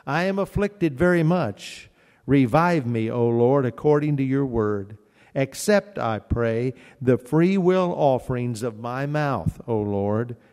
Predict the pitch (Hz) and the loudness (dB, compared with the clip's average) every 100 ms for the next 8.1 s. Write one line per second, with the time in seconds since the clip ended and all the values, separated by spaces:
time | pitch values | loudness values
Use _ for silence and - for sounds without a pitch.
0 | - 123 113 104 - 175 - - 110 101 | -8 -4 -4 -6 -6 -6 -8 -12 -8 -8
1 | 110 113 117 120 113 113 98 98 85 - | -6 -2 -2 -2 -4 -4 -4 -10 -10 -12
2 | - - _ _ _ _ _ 127 123 120 | -16 -18 _ _ _ _ _ -4 -2 0
3 | 135 165 170 - _ 131 123 - 117 107 | 0 0 -2 -8 _ -4 -4 -4 -6 -4
4 | 165 160 160 160 156 160 143 - _ 135 | -4 -2 0 -2 -2 -4 -8 -14 _ 2
5 | 135 131 139 127 139 143 113 104 117 123 | 4 4 2 0 0 -2 -2 -2 -2 -2
6 | 123 127 127 143 139 131 - 127 104 107 | 0 -2 -4 -6 -8 -12 -12 -12 -6 -6
7 | 92 - _ - 107 101 104 87 76 69 | -6 -14 _ -10 -8 -6 -6 -6 -8 -12